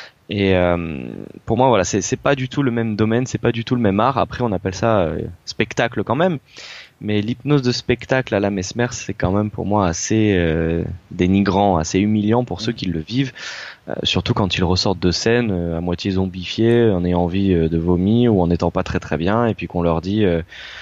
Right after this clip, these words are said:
Speaker 1: Oh là là, tu te rends pas compte, euh, t'as été, euh, toucher des mammouths, euh, t'étais persuadé de voir des mammouths », et là la personne, euh, euh, qui est peut-être, euh, D-, D R H ou qui est peut-être, euh, je ne sais quoi dans la vie et qui se rend compte que,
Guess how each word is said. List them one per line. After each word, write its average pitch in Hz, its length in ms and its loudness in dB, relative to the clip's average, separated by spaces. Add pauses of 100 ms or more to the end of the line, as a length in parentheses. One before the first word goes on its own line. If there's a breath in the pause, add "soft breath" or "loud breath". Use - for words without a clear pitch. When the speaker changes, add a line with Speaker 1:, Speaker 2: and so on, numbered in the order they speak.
(360 loud breath)
Speaker 1:
Oh 123 60 2
là 135 120 4
là, 139 140 4
tu 120 120 -4
te 127 60 -10
rends 120 120 -4
pas 113 120 -2
compte, 151 380 -4
euh, 107 200 2
t'as 113 160 2
été, 120 320 2
euh, 98 320 2
toucher 113 320 -2
des 110 100 4
mammouths, 131 500 2
euh, 104 80 4
t'étais 107 240 -4
persuadé 113 380 0
de 104 60 -6
voir 101 140 2
des 98 80 0
mammouths », 113 500 -2 (100)
et 95 140 0
là 95 160 2
la 92 120 4
personne, 117 440 0
euh, 85 200 -4 (840)
euh, 87 100 2
qui - 120 -4
est - 20 -2
peut-être, 98 400 0
euh, 82 200 0
D-, 87 200 0
D 98 240 2
R 90 80 0
H 104 460 2
ou 92 160 -6
qui 98 120 -8
est 90 40 -6
peut-être, 95 520 -2
euh, 90 60 -2 (480 loud breath)
je - 140 -6
ne 98 80 0
sais 95 180 0
quoi 104 200 2
dans 92 120 4
la 87 140 2
vie 113 200 0
et 107 100 2
qui - 140 -16
se - 80 -8
rend 87 160 -4
compte 110 240 0
que, 82 340 0